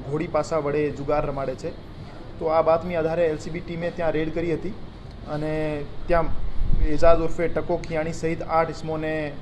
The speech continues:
અટક કર્યા હતા અને એમના પાસેથી રોકડા રૂપિયા પચીસ હજાર આઠસો સહિત, અ, કુલ રૂપિયા ત્રણ લાખ ત્રણસોનો, અ, મુદ્દામાલ પકડી પાડેલ હતો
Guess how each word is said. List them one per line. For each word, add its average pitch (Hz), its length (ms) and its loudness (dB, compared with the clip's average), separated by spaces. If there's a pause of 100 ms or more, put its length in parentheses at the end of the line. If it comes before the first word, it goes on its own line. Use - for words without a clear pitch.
(120)
અટક 160 260 -4
કર્યા 160 240 4
હતા 160 200 -2 (540)
અને 160 160 -4
એમના 160 200 -2
પાસેથી 160 380 -4
રોકડા 151 300 2
રૂપિયા 160 360 2
પચીસ 160 360 -6
હજાર 156 220 2
આઠસો 151 380 -4
સહિત, 160 380 -6
અ, 139 640 -4 (160)
કુલ 170 200 -2
રૂપિયા 156 460 2 (240)
ત્રણ 165 140 -6
લાખ 160 320 4 (180)
ત્રણસોનો, 165 680 -4 (360)
અ, 135 280 -4
મુદ્દામાલ 147 600 0
પકડી 151 220 0
પાડેલ 147 280 0
હતો 180 180 -2